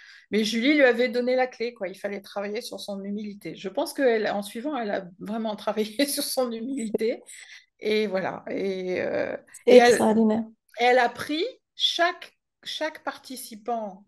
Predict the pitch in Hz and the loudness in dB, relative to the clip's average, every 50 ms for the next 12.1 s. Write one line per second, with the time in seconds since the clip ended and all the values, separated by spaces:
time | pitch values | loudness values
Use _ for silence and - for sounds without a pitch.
0 | _ - - 185 185 180 175 175 170 170 165 160 - - - - - - 160 160 | _ -14 -10 -8 -8 -8 -8 -10 -10 -10 -10 -10 -10 -10 -10 -12 -12 -14 -16 -18
1 | 160 160 - 185 180 175 175 175 170 165 160 185 185 - 185 180 - 190 175 170 | -20 -14 -10 -8 -8 -8 -8 -10 -12 -10 -8 -6 -6 -6 -4 -2 -2 -2 -2 -4
2 | 175 165 - - 302 381 392 - - - - - - _ - - 190 185 185 180 | -8 -4 -2 0 0 0 0 -4 -10 -18 -20 -20 -16 _ 0 2 2 4 4 4
3 | 180 180 170 175 170 170 170 - - 190 - - _ _ _ - 294 311 302 277 | 2 2 2 0 0 0 -2 -6 -10 -10 -10 -12 _ _ _ 2 4 4 6 4
4 | 240 220 214 - - - 196 185 185 180 - 190 185 226 285 427 453 - - - | 4 2 2 0 -2 -4 -2 -2 -2 -2 -2 0 2 2 2 0 -2 -6 -10 -20
5 | - - - _ _ _ _ _ _ _ _ _ _ _ - 196 202 196 190 185 | -20 -20 -20 _ _ _ _ _ _ _ _ _ _ _ -4 0 2 2 2 2
6 | 180 180 180 185 - 196 180 170 165 170 214 269 320 359 320 202 185 185 185 180 | 2 0 0 0 -2 -4 -4 -6 -6 -8 -4 -2 -2 -2 -2 -2 -4 -4 -4 -6
7 | - 165 - - - - - - - - - 165 - - 190 202 233 233 214 196 | -6 -8 -8 -8 -8 -10 -12 -16 -18 -18 -12 -10 -8 -6 -4 -4 -4 -4 -4 -4
8 | 185 170 - 180 180 180 185 185 - 185 170 175 190 196 190 196 190 175 170 - | -4 -2 -4 -4 -4 -4 -4 -4 -4 -6 -4 -2 -2 -4 -4 -4 -4 -6 -6 -4
9 | - 208 190 180 165 180 185 190 196 - 185 170 170 - _ _ _ - - - | -2 -2 -2 -2 -4 -6 -6 -6 -6 -6 -8 -8 -8 -12 _ _ _ -20 -20 -20
10 | - - - 254 247 - 294 302 294 294 - 254 214 185 165 - - - 214 - | -16 -6 -4 0 2 2 2 2 2 2 4 4 4 4 2 -2 -6 -10 -4 0
11 | 247 254 240 247 247 226 214 202 202 202 202 202 196 185 175 - - - 190 196 | 0 2 2 2 0 -2 -2 -2 -4 -6 -6 -8 -10 -10 -12 -10 -8 -4 -2 -2
12 | 196 202 | -2 -4